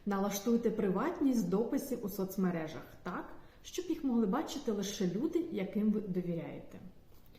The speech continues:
Безпека. Не публікуйте особистої інформації, наприклад, паспортних даних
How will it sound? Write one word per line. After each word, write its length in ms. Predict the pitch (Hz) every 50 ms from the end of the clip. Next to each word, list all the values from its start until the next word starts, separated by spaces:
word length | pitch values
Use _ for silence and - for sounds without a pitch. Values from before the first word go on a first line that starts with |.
| - - - - -
Безпека. 600 | - 185 180 - - - 262 214 180 - - - - - - - - - - - - - - - -
Не 140 | 285 294
публікуйте 680 | 294 311 269 247 285 294 - - 269 220 202 185 - 190 - 196
особистої 680 | 185 - - 190 180 196 233 233 - - 247 220 -
інформації, 840 | 202 185 196 220 202 190 196 185 165 156 - - - - 180 - - - - - -
наприклад, 480 | 226 226 220 - 294 294 311 302 302 -
паспортних 540 | - 285 190 - - 214 - - 214 202 185
даних 480 | 180 160 160 147 151 160 214 311 359